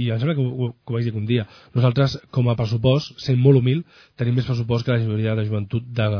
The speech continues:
de Tarragona. Mm? Eh, això vol dir que, bueno, que a les grans ciutats fa falta, perquè no pot ser, no és normal. Eh, per tant, això vol dir que, que Ripollet, eh,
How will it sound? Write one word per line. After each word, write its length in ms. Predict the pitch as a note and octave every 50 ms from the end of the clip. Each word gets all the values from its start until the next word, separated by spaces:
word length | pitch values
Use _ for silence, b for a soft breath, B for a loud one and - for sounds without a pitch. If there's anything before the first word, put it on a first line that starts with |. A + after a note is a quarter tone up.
| G2 G2 G#2
de 240 | A2+ G#2+ - A2+ G#2+
Tarragona. 400 | A2+ G2+ G#2+ A2+ C#3 C3 F#2 - _ _ _
Mm? 160 | A#2 A#2+ C#3+ - b b b b b b b b
Eh, 140 | A#2+ A2 A2+ A#2
això 240 | A#2 G#2 - A2
vol 100 | G#2+ G2+
dir 140 | G#2+ A2 G#2+ -
que, 140 | A#2 A2 G#2+ G#2 G#2 G#2
bueno, 160 | G#2 G#2+ G#2+ G#2
que 120 | A2+ G2+
a 200 | G2+ - - G#2+
les 100 | G#2+ G#2+
grans 180 | A2+ A2+ G#2+ -
ciutats 380 | A2 A#2 A2+ G#2+ - - - - -
fa 120 | B2+ G#2
falta, 360 | - A#2 G#2+ G#2 A#2+ G#2+ G2+ - _ _ _
perquè 220 | A2 G2+ - G#2 G2
no 240 | G2 G2+ F#2 G#2+ G#2
pot 160 | G#2+ - -
ser, 140 | - B2 - _ _ _ A2+
no 140 | G#2+ G#2
és 100 | G2 F#2+
normal. 320 | G2 G2 F#2+ A2+ A2 F#2+ - b b b b b b b b b
Eh, 220 | A#2+ A2+ A2 G#2+
per 140 | G#2 G#2 G#2 G2+
tant, 160 | A2+ A2 A2+
això 220 | A2 G#2+ - A2+
vol 80 | G#2+ G#2+
dir 80 | A2 A2+
que, 100 | A2 G#2+ G#2+ A2 - - - A#2 -
que 100 | - A#2 G#2+
Ripollet, 380 | G#2 - G#2+ A2 A2+ A#2 G#2+ - b b b b b b -
eh, 1040 | A2+ A2 G#2+ G#2+ G#2 G#2 G#2 G#2 G2+ G2+ G#2 G#2 G#2 G2+ G2+ G2+ G2+ G2+ G2+ G2+